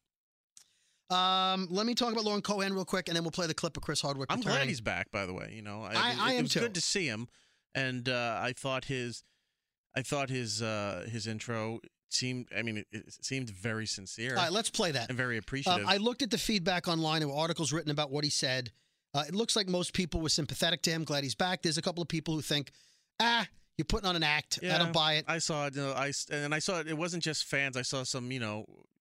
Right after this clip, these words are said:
Speaker 2: verified accounts and, and bigger names in various industries saying that it was crocodile tears. But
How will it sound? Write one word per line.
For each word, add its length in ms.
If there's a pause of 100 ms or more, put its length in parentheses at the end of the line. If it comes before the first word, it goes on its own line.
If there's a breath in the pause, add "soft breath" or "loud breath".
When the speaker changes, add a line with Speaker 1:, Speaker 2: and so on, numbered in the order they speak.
Speaker 2:
verified 680
accounts 440
and, 180
and 160
bigger 260
names 380
in 240 (160)
various 360
industries 480
saying 320
that 120
it 40
was 140
crocodile 560
tears. 320
But 220